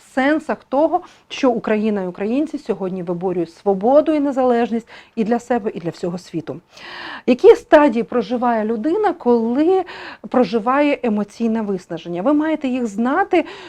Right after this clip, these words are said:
щоб не завалюватися, як то кажуть, вже безпосередньо в саме виснаження. Все починається спочатку з піднесення, коли ми,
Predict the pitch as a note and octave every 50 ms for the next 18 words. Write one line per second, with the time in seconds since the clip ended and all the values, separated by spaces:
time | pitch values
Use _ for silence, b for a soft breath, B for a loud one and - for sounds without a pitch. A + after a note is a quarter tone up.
0 | B B - - - D4+ A#3 G#3 G3+ B3 C#4 C#4 G3 A3 A3+ G#3 F#3+ G#3 G#3+ A#3+
1 | C#4 D4 D4 C#4+ C#4+ B3+ - - G#3+ - G3+ - - G#3+ A3 A3 A#3 A3 - _
2 | - F#3 D#3+ E3+ G#3+ G#3 G3 G3 F3+ - - - - - F3 F#3 G3+ A3 A3 A#3
3 | A3 A3 B D#4+ E4 B B B F3+ G3+ G#3+ A3 - - - - - G3 F#3+ F#3+
4 | G3 F#3+ G3+ G#3 B B B B B F#3+ G3+ G3 F3 - F#3 E3+ F3+ F3 E3+ F3
5 | F3 F3 B C#4+ C4 A#3 B - - F#4 - - A4 G#4+ - D#4 D4 D4 D#4+ E4+
6 | F#4+ G4 G4 F#4+ - - E4+ - - - C4+ - - - C#4+ D4+ - - D#4 -
7 | - _ - D#4 A#3+ A#3+ B3+ C4+ A#3 G3 F3+ - - F3+ F3 F3+ F3 F3 F3 B
8 | D4+ D#4+ D#4+ D4 B - - B3+ B3 B3 C#4 C4+ B3 B3+ C4 C4 C#4 E4 G4